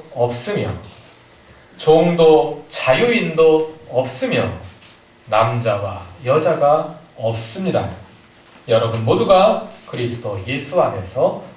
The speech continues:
하나이기 때문입니다. 다 같이 기도드리겠습니다. 은혜의 주님,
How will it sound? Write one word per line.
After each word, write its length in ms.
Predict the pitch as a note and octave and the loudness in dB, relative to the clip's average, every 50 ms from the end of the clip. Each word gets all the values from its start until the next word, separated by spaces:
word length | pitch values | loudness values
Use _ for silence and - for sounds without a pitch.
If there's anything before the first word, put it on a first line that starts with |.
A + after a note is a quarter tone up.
| - - - | -20 -20 -18
하나이기 960 | - - - - E3+ F3 F3 F3 F3 D#3+ - - - F2 F#2+ G2+ B2 C#3+ - - - - - | -16 -14 -12 -8 -6 -4 -2 -2 -2 -4 -4 -8 -10 -12 -12 -14 -14 -14 -14 -16 -20 -20 -18
때문입니다. 580 | - - A2+ G#2+ G#2 G#2 G2+ F2 - - - - - - - - - - - - - - - - - - - - - - - _ _ _ _ _ | -16 -14 -14 -14 -14 -14 -14 -16 -18 -20 -20 -20 -20 -20 -20 -20 -20 -20 -20 -20 -20 -20 -20 -20 -20 -20 -20 -20 -20 -20 -20 _ _ _ _ _
다 120 | - - B2 | -2 0 2
같이 180 | C3 B2+ B2 | 2 2 0
기도드리겠습니다. 720 | C3 C3 C3 A#2+ A#2+ A2+ G2+ F#2+ F#2+ F#2+ - - - - - - - - - - - - - - - - - - - - - - - - - - - - - - - - - - A3 - - - - - - - - - - - - - - - - - - - | -4 -6 -6 -6 -6 -8 -10 -10 -12 -12 -12 -14 -16 -18 -18 -16 -14 -14 -14 -14 -16 -18 -20 -20 -18 -18 -16 -14 -14 -14 -14 -14 -12 -10 -10 -8 -8 -10 -10 -14 -16 -16 -14 -14 -14 -14 -14 -16 -18 -18 -18 -18 -18 -18 -20 -18 -16 -16 -14 -14 -16 -16 -12 -6
은혜의 340 | D3+ D3 D3 D#3 D#3 D#3+ D#3+ | -2 2 4 6 6 6 6
주님, 340 | D#3 D3 D3 D3+ C#3+ - G#2+ | 2 0 -2 -2 -4 -4 -4